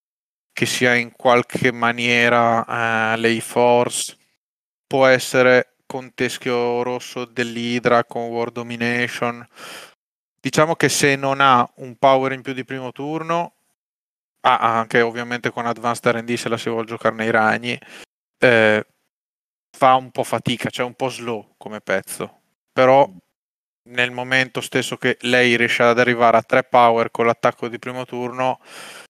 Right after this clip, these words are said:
è, è un pezzo da tre punti che costringe l'altro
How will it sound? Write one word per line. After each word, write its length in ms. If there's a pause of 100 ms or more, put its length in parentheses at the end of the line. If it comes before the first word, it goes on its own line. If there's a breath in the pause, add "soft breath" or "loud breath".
(540)
è, 480
è 100
un 160
pezzo 400
da 120
tre 240
punti 540
che 400 (560)
costringe 580
l'altro 720